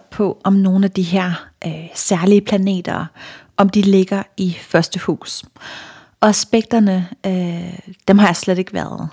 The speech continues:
inde på endnu. Det er planen, at jeg vil gå i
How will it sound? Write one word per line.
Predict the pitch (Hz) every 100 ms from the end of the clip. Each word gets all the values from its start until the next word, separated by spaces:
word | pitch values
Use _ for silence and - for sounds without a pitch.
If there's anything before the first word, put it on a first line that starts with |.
| _ -
inde | 202 214
på | -
endnu. | 185 170 165 160 165 _ - - - - _ -
Det | -
er | 190
planen, | - 202 180 175
at | -
jeg | 165
vil | 170
gå | -
i | -